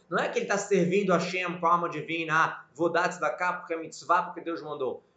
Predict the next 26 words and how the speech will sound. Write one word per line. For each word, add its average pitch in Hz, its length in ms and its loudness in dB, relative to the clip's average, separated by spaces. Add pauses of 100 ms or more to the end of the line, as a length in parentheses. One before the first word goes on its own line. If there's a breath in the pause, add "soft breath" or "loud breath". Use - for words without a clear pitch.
Ele 170 100 2
tá 214 140 2
sentindo 208 600 -2
pena 240 340 4
do 170 160 0
pobre, 165 380 2
ele - 40 -4
tá 160 80 -2
sentindo 165 720 -4
que 165 60 -2
ele 160 120 0
precisa 170 360 -4
ajudar, 151 480 4
que 147 80 -6
ele - 80 -10
precisa, 170 600 -2 (160)
é, 147 440 -2
fazer 147 240 2
alguma 170 260 0
coisa 147 240 0
boa, 160 580 4
fazer 165 200 -4
alguma 165 180 -6
coisa 156 240 -4
útil. 175 500 0 (120)
Então, 190 340 -2